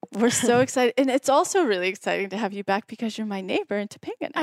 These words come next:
Speaker 2: I know. Yay.
Speaker 1: I feel like
Speaker 2: Welcome to the mountains.
Speaker 1: I'm so,
Speaker 2: <laughs>
Speaker 1: so happy to be here. And I think that you were probably one of my expanders for getting out here.
Speaker 2: Oh, beautiful. I love that.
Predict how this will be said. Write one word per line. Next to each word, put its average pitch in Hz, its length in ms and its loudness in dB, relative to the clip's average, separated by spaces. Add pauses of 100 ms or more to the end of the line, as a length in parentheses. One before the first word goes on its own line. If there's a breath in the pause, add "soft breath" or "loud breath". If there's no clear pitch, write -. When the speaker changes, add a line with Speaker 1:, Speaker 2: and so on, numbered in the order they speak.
Speaker 2:
I - 40 0
know. 392 520 0
Yay. 381 560 0
Speaker 1:
I 381 160 0
feel 381 160 4
like 539 80 6
Speaker 2:
Welcome 349 440 2
to 370 120 -2
the 339 100 0
mountains. 311 840 -2
Speaker 1:
I'm 254 220 2
so, 247 720 4
Speaker 2:
<laughs> - 40 -14
Speaker 1:
so 208 420 2
happy 196 360 -2
to 196 80 -2
be 202 220 -4
here. 214 280 0
And 208 80 0
I 233 80 0
think 392 440 -8
that 453 160 4
you 226 260 -6
were 240 160 4
probably 196 760 -2
one 175 200 -2
of 175 160 -2
my 170 180 -2
expanders 269 580 -4
for - 120 -8
getting - 260 -4
out 208 240 -2
here. - 400 -10 (140)
Speaker 2:
Oh, 160 540 -2 (180)
beautiful. 175 600 -4
I 160 120 -4
love 160 340 -2
that. - 220 -6